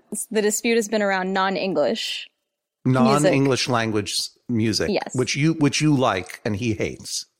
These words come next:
Speaker 1: I really enjoy it. And that's something for me, um,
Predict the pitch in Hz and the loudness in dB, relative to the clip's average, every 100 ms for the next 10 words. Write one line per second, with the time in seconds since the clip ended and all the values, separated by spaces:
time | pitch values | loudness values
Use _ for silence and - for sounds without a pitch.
0 | _ - 214 208 214 214 196 214 247 240 | _ -4 0 2 2 0 -2 0 2 2
1 | 226 208 202 180 151 135 147 185 175 175 | 0 -2 0 0 0 -2 -4 -4 -2 -2
2 | 175 175 180 - 180 196 208 - 214 208 | -4 -4 -8 -8 -2 0 0 0 0 0
3 | 196 185 185 202 - - 214 240 262 247 | -2 -2 -2 -6 -6 -2 0 2 4 2
4 | 254 - _ _ _ - 202 196 185 180 | 0 -6 _ _ _ -4 0 2 2 0
5 | 180 | -2